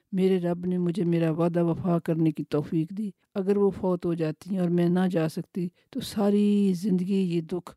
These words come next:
میرے سینے میں کانٹے کی طرح چبھتا رہتا۔ میں نے دیکھا ناظمہ کی آنکھوں سے آنسو بہ رہے تھے۔ یہ سادہ سی خاتون انسانیت کی معراج کو چھو آئی ہے،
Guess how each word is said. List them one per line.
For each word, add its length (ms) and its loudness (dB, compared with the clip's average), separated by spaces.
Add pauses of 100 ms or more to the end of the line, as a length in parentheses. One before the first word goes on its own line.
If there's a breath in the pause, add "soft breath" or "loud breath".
میرے 220 2
سینے 420 0
میں 180 2 (600)
کانٹے 300 0
کی 160 -4
طرح 200 -2
چبھتا 400 -4
رہتا۔ 260 -6 (440)
میں 200 2
نے 80 4
دیکھا 340 0
ناظمہ 440 2
کی 180 -2
آنکھوں 280 2
سے 160 -6
آنسو 280 -2
بہ 80 -2
رہے 200 -2
تھے۔ 160 -14 (180)
یہ 140 0
سادہ 480 -2
سی 120 -6
خاتون 500 -2 (320 soft breath)
انسانیت 720 2
کی 140 -4
معراج 460 0
کو 140 0
چھو 280 -2
آئی 220 0
ہے، 60 -4